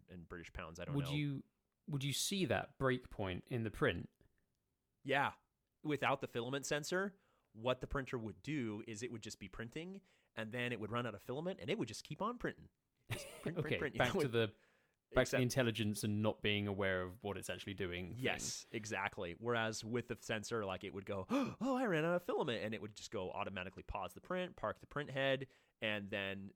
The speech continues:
Speaker 1: ask you to load more filament. And so, yeah, the filament sensor, in my opinion, is really, really important. And, uh, I'm, they're just, it's fifty dollars,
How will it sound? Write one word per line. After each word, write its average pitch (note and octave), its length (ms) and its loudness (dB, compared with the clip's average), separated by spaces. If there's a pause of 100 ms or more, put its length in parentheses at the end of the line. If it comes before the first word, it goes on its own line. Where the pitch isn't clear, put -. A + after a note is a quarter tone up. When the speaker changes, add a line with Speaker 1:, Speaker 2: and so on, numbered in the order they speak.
Speaker 1:
ask F#2 300 -4
you G#2+ 100 -8
to F2+ 80 -10
load F2+ 260 -4
more F2 200 -6
filament. E2 440 -8
And F#2+ 180 -8
so, F#2 320 -2
yeah, F2 220 2
the F#2 80 -8
filament A#2 400 -2
sensor, G2 480 -6
in F#2+ 280 -8 (140)
my G#2+ 260 -2
opinion, F#2 580 -6
is F2+ 400 -4 (400)
really, A2+ 360 -2
really G2 220 -4
important. F2+ 540 -8 (100)
And, F2 460 -6
uh, E2+ 260 -4
I'm, B2 160 -4
they're E3 100 -4
just, F3+ 220 -2 (380)
it's D#3+ 160 0
fifty F#3+ 320 2
dollars, C#3 480 2